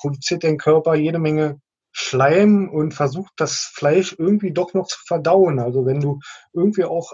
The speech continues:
Bakterien in deinem Körper hast, die die Möglichkeit haben, das Fleisch irgendwie zu verwerten, machen die das auch.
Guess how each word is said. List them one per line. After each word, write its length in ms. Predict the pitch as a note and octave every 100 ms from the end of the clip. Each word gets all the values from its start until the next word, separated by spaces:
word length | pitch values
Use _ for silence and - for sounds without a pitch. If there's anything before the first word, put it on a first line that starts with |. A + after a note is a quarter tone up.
| D3
Bakterien 760 | C#3 - - A3 B3 G3 E3
in 100 | D#3+
deinem 200 | D3 D3
Körper 340 | C#3 D#3+ D#3+ D#3
hast, 320 | G#3 - -
die 300 | D#3 D3 C#3
die 140 | C3+ C3+
Möglichkeit 560 | G#3 D#3+ - C#3+ C#3
haben, 340 | C3+ D3+ E3 D#3 _ _ -
das 160 | B2+
Fleisch 400 | - D3 D#3 -
irgendwie 300 | F3+ F#3 F#3
zu 180 | D3+ F3
verwerten, 460 | D#3 D3+ C#3+ F#3 D#3+
machen 320 | C#3 C#3 D3+
die 80 | A#2+
das 240 | A#2 -
auch. 240 | - G2+